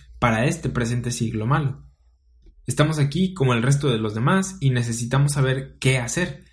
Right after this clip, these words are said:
cómo responder cuando vengan los problemas. Debemos estar equipados para lidiar con estas cosas, y estar equipados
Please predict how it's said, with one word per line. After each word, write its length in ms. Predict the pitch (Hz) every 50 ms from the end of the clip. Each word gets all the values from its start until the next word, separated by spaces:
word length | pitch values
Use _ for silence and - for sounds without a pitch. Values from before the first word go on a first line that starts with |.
| _ _ _ _
cómo 280 | - 147 151 170 180 185
responder 520 | 175 - - - 190 180 156 127 123 120
cuando 240 | - 135 127 113 107
vengan 280 | 127 160 180 175 151
los 120 | 135 113 -
problemas. 720 | - - 110 107 113 135 143 139 113 - - - - _ _ _ - _ _ _ _ _
Debemos 340 | - 120 127 131 139 139 -
estar 340 | 131 - - 135 135 135 139
equipados 600 | 123 - - - 113 - - 135 135 147 147 147
para 200 | - - 160 156
lidiar 380 | 156 160 156 143 123 120 117 117
con 200 | - 117 117 127
estas 340 | 143 143 - - 135 135 -
cosas, 460 | - 185 175 131 120 127 139 - - - - _ _
y 60 | -
estar 240 | 123 117 - 135 123
equipados 720 | 127 123 - 123 113 - 139 143 147 156 160 - - -